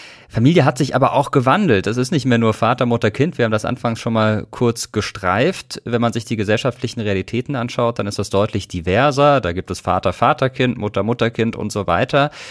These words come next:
Wird denn aber unsere Gesetzgebung und wird die Politik dem heute gerecht oder hinkt sie hinterher?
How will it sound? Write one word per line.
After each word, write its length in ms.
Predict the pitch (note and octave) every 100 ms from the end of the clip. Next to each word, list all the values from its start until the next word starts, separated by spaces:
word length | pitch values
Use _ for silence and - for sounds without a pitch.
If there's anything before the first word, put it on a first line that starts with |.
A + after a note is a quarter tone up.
| - - -
Wird 320 | A2 A#2+ -
denn 140 | E3
aber 200 | - B2+
unsere 220 | A2 B2 G#2+
Gesetzgebung 720 | G2+ A2 - - D3+ D#3 D3+
und 140 | A#2
wird 100 | A2+
die 80 | A2
Politik 480 | - A2 G#2 C3 -
dem 220 | B2+ A2
heute 240 | G#2+ G#2+
gerecht 480 | - F#2 F#2+ D3+ -
oder 120 | C3+
hinkt 240 | A#2+ C3 B2+
sie 100 | B2+
hinterher? 580 | A#2+ A#2+ A2 F2+ D#2